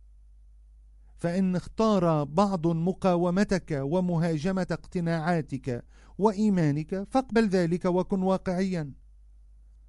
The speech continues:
الملاحظة الثانية هي أن الرسول واجه الأمر بإيجابية،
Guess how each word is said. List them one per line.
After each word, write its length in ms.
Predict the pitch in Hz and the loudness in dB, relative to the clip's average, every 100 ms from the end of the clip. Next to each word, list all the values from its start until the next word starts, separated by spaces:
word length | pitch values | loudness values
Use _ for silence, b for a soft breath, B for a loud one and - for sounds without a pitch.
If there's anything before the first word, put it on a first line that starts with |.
| - - 170 | -20 -6 0
الملاحظة 720 | 170 143 127 107 123 117 - | 0 2 -2 -4 -6 -6 -6
الثانية 580 | 113 - 131 104 95 92 - - - b b b | -8 -6 -6 -6 -8 -12 -20 -20 -20 b b b
هي 200 | 143 165 | -2 0
أن 120 | 160 | 0
الرسول 480 | 156 143 139 190 165 | 0 -2 -2 -2 0
واجه 420 | 147 160 139 143 | 2 0 0 -2
الأمر 360 | 143 160 160 147 | -2 -4 -2 -2
بإيجابية، 1000 | 135 160 156 151 120 135 127 214 196 101 | -2 -6 -6 -6 -2 -2 0 0 -2 -8